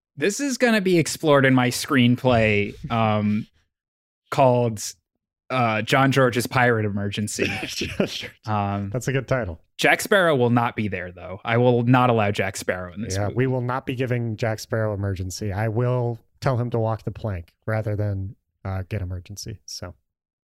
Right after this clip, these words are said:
Speaker 1: Yeah, fuck that guy. Uh, I think we should move along 'cause I also have to talk about another thing that's very important. John George, have you heard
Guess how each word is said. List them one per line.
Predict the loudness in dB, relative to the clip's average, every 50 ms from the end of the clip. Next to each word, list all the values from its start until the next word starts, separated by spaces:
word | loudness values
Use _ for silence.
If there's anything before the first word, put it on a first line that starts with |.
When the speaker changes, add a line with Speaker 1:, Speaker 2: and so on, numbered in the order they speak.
| _ _ _
Speaker 1:
Yeah, | -4 -2 -2 -2 -4 -10 _ _ _ _ _ _ 0
fuck | 0 0 0 -2
that | -8 -8 -8
guy. | -8 -10 -10 -12 _ _ _ -8
Uh, | -2 0 2 4 4 4 2 0
I | 0 0 2 2 2 2 0 0 -2 -4 -6 -4
think | 0 2 2 2 2 0 -4 -8 _ _ _ _ _ _ _ -2
we | -2 0
should | 0 2 4 6
move | 6 8 8
along | 6 6 6 6 6 4 2
'cause | 2 4
I | 4 6
also | 6 4 4 4 2 4
have | 4 2 0 -2
to | -6
talk | -2 2 2 2 2 0
about | -2 0 0 0 0 0 -4 -6 _ _ _ _ _ -2
another | 2 4 4 4 4 4 2
thing | 2 0 0 0
that's | -2 -2
very | -2 0 0 2 0
important. | 0 -4 -4 -6 -8 -8 -8 -12 -14 -16 _ _ _ _ _ _ _ _ _ _ _ _ _ _ _ _ 2
John | 2 4 4 4
George, | 4 4 4 4 4 2 0 -4 -8 _ -6
have | -4 -4 -2
you | 0 0 2 2 2 2 2 0 -2 -6
heard | -6 0 2 4 6 6 6 6 4 0